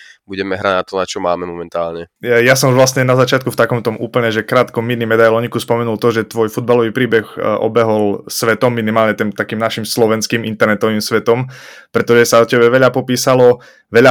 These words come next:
Speaker 2: hovorilo. A predpokladám, že aj nejaký ten viac mediálny tlak si cítila. Vlastne všetko to bolo spojené najmä s tým prestupom do Plzne, pretože si tam prestupoval z, z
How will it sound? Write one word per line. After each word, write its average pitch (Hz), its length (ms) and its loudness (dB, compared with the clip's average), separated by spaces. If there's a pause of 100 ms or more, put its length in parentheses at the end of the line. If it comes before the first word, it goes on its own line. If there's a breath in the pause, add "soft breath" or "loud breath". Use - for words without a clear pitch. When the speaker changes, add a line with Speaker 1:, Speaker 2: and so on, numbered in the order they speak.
Speaker 2:
hovorilo. 123 640 4 (380)
A 101 400 4 (160)
predpokladám, 120 480 2
že 117 80 6
aj 110 160 4
nejaký 117 160 -6
ten 110 160 -2
viac 117 240 4
mediálny 117 560 0
tlak 113 160 0
si 120 160 -4
cítila. 143 400 2
Vlastne 131 240 2
všetko 143 320 -2
to 127 80 0
bolo 127 240 2
spojené 131 400 0
najmä 127 240 0
s 113 80 -4
tým 113 160 -6
prestupom 110 400 -4
do 98 80 -4
Plzne, 123 480 0 (320)
pretože 104 320 0
si 104 160 -6
tam 104 160 0
prestupoval 101 960 0 (400)
z, 95 240 -4 (880)
z 101 100 -12